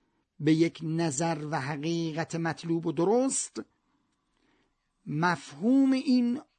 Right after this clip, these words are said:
آیه است که در حقیقت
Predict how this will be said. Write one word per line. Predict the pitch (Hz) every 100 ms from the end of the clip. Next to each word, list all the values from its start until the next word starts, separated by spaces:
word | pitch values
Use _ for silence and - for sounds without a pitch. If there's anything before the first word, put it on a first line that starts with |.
| _ -
آیه | 165 160 180 233
است | 247 247 240 214 - - -
که | - 180
در | 170 151
حقیقت | 131 156 147 165 160 214 240